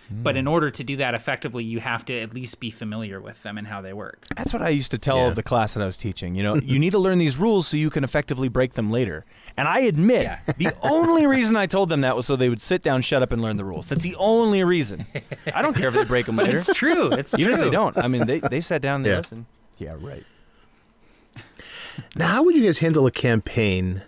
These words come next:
Speaker 3: that didn't start out with this neat, uh, plan? Like, you know, uh, some of us like to sit down and, and, and sort of plan, you know, the, this overarching, um, narrative from beginning to end,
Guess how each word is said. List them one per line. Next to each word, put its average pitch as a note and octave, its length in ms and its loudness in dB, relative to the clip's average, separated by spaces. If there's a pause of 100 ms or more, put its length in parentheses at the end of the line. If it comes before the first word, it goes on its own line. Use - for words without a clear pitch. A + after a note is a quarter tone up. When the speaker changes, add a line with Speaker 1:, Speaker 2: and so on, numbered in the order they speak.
Speaker 3:
that G#2+ 160 0
didn't G#3+ 240 0
start A#2 400 2
out A#2 220 2
with A2 240 -2
this - 360 2
neat, A2 600 0 (300)
uh, F#2+ 320 -2
plan? F#2 640 -4 (440)
Like, A#2+ 220 2 (380)
you C3+ 120 4
know, G#2 160 4
uh, - 380 -8
some F#3+ 180 4
of E3 80 4
us E3 180 4
like C3 140 2
to B2 80 0
sit A#2 200 0
down A2+ 260 0
and, G#2 160 -2
and, G#2 300 -6
and G#2 140 -6
sort G#2 160 0
of G2 100 -6
plan, G#2 540 0 (240)
you A#2 80 -2
know, F#2+ 120 -2
the, F#2+ 160 -4
this A2 280 -10
overarching, G2+ 840 0 (460)
um, F2+ 520 -4 (320)
narrative G#2 340 0
from G#2 100 -4
beginning G2+ 300 0
to F2+ 140 -4
end, F#2+ 420 -4